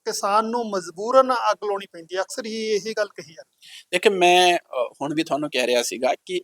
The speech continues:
Speaker 2: ਇੱਕ ਸੁਪਰ ਸੀਡਰ ਇੱਕ ਸੀਜ਼ਨ ਵਿੱਚ ਸੌ ਕਿੱਲੇ ਦਾ ਕੰਮ ਕਰਦਾ ਤੇ ਮੇਰੇ ਕੋਲ ਚਾਰ ਹਜ਼ਾਰ ਸੁਪਰ ਸੀਡਰ ਨੇ, ਚਾਰ ਹਜ਼ਾਰ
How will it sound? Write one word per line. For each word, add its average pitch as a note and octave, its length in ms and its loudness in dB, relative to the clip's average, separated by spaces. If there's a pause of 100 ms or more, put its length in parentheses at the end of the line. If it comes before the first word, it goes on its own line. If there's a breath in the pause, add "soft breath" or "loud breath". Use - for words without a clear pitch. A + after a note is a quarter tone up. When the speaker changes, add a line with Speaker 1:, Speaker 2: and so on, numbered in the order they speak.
(120)
Speaker 2:
ਇੱਕ E3+ 280 -2 (220)
ਸੁਪਰ D3+ 300 -4
ਸੀਡਰ - 320 -2 (680 loud breath)
ਇੱਕ A3+ 180 2
ਸੀਜ਼ਨ E3+ 360 2
ਵਿੱਚ F#3+ 140 -4
ਸੌ C#3+ 160 6
ਕਿੱਲੇ A#2+ 280 0
ਦਾ F2+ 120 0
ਕੰਮ - 240 -8
ਕਰਦਾ - 260 -14 (500 soft breath)
ਤੇ D#3+ 200 2 (100)
ਮੇਰੇ F3 160 4
ਕੋਲ G3 160 4
ਚਾਰ D#3 240 8
ਹਜ਼ਾਰ D3 220 4
ਸੁਪਰ - 280 -12
ਸੀਡਰ - 300 -12
ਨੇ, C2 120 -20 (440)
ਚਾਰ F3 220 8
ਹਜ਼ਾਰ F3+ 400 4